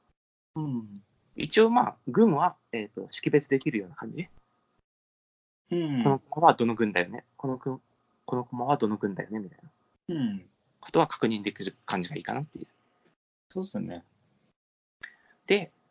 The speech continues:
Speaker 2: えーと、駒を、えー、拠点移動したときは、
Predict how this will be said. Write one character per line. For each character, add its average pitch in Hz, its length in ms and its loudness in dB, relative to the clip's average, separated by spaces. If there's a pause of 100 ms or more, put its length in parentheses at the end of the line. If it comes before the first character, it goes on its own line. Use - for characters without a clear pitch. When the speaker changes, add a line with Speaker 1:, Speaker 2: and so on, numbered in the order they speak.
(140)
Speaker 2:
え - 60 -2 (180)
ー 95 40 -6
と、 - 180 -10 (340)
駒 170 240 2
を、 110 240 0 (1000)
え 104 80 -2
ー、 - 80 -6
拠 165 120 -2
点 165 200 6
移 156 40 0
動 135 160 0
し - 60 -12
た 135 80 -2
と 151 80 -6
き 135 100 -4
は、 165 260 -2